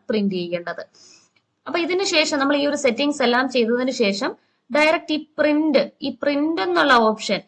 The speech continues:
അതായത് ഇതിന്റെ എവിടെങ്കിലും just മൗസ് കൊണ്ടുവെക്കുക. അതിനുശേഷം നമ്മൾ പ്രിന്റ് കൊടുക്കുമ്പോൾ നമ്മുടെ സിസ്റ്റത്തില്, ആ, പ്രിന്റർ കണക്ട് ചെയ്തിട്ടുണ്ടെങ്കിൽ പ്രിന്റ്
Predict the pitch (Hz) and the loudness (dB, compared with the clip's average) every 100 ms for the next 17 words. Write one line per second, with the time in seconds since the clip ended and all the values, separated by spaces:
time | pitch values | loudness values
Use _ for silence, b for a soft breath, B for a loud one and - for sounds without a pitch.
0 | _ _ - 247 262 226 277 302 285 254 | _ _ -6 -2 -2 -2 0 2 2 2
1 | 302 330 339 359 359 381 320 302 294 262 | 0 0 0 -2 -2 -2 -2 -2 -2 0
2 | 240 247 269 262 226 214 202 240 359 - | 2 2 0 0 2 2 2 0 0 -4
3 | b b _ 254 302 320 - 277 277 285 | b b _ 0 2 0 2 2 2 0
4 | 262 262 254 233 247 277 214 202 196 190 | 0 0 0 0 2 2 2 0 -2 -2
5 | 175 - - 269 302 - 269 - 277 277 | -2 -4 -8 -4 -2 -2 -6 -2 -2 0
6 | 285 403 b b b _ - - 220 214 | 0 -2 b b b _ -20 -6 0 2
7 | 214 226 262 269 311 311 247 240 277 277 | 2 0 0 2 2 4 2 2 0 -2
8 | 233 226 214 208 208 415 480 _ _ - | 0 0 0 0 -2 -2 -6 _ _ -2
9 | 226 214 202 - | 0 2 0 -2